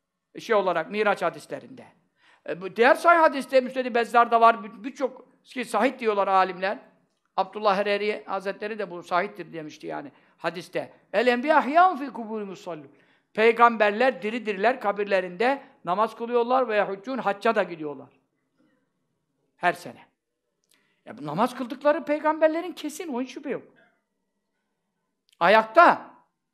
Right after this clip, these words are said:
Sen ne anlıyorsun yani? Bir tuğla düştü, baktım kabrinde namaz kılıyor. Yanımda Hamid-i Tuveyl, Hümeydi Tuveyl, büyük veli.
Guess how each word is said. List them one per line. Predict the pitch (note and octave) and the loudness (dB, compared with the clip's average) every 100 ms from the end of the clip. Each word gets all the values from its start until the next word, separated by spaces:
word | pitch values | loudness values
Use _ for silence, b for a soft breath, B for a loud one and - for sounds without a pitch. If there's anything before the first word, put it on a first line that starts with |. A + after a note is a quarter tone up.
| _ _ _ _ _ | _ _ _ _ _
Sen | D#3+ G#3+ | -10 -2
ne | |
anlıyorsun | F#3+ F4+ G3+ C#3+ D3+ | -2 -2 -8 -12 -18
yani? | B2+ A2 _ _ _ _ _ _ _ _ _ _ _ _ B3+ | -18 -20 _ _ _ _ _ _ _ _ _ _ _ _ 0
Bir | F4+ D#4 - | 2 0 -4
tuğla | B3+ A#3 G#3+ F3+ | -4 0 2 2
düştü, | C4+ C#4 - E4+ E4+ E4+ - _ | -4 -6 0 2 2 0 -12 _
baktım | G3 C#4+ D4 A3+ F#3+ | 6 6 6 -4 -6
kabrinde | - A#3+ G3+ F#3+ F#3 A#3+ | 4 4 4 -4 -4 -2
namaz | A#3 G#3+ G#3+ G#3+ | 0 0 0 0
kılıyor. | - G#3+ G#3+ G#3+ G#3+ G#3+ G#3+ A3 - _ _ _ _ _ _ _ _ _ _ _ _ - | -8 -10 -4 -2 -2 -4 -8 -14 -20 _ _ _ _ _ _ _ _ _ _ _ _ -4
Yanımda | G3 A#3+ A3+ A#3 G3 | -2 -2 0 0 0
Hamid-i | G#3+ G#3+ G#3+ | -4 -8 -10
Tuveyl, | G3 G3 G3 E3 - - | -4 -2 -2 -4 -14 -12
Hümeydi | F#3 G#3+ G#3+ G3+ | -2 0 0 -6
Tuveyl, | F#3 F#3+ F#3 D3 | -4 -2 -2 -6
büyük | G3 - | -12 -10
veli. | E3+ D#3+ C3+ - | -8 -8 -10 -16